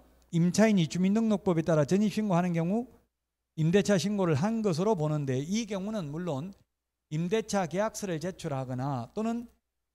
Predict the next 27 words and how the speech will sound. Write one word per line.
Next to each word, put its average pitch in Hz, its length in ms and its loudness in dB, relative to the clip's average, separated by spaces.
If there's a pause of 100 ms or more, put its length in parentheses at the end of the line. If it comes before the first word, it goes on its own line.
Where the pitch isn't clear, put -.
(160)
주택 208 300 -2
임대차 170 400 -2
신고서를 185 680 -2
제출해야 175 400 -2
됩니다. 127 320 -4
둘 170 200 -6
중에 170 180 -6
하나는. 135 500 -6 (2750)
그냥 220 260 4
전입신고만 185 580 0
하고 143 220 -2
보증금이 190 460 -4
얼마니까, 160 760 -6
얼마입니까 165 460 -4
물으면 151 400 -4 (680)
"모르겠는데, 151 560 -4
기억 185 240 -4
안 131 100 -4
나는데" 156 320 -6
이렇게 160 300 -6
하면 143 300 -8 (320)
임대차 170 320 -6
신고한 170 360 -6
것으로 151 200 -6
볼 180 160 -6
수가 196 400 -6 (460)
없죠. 180 480 -4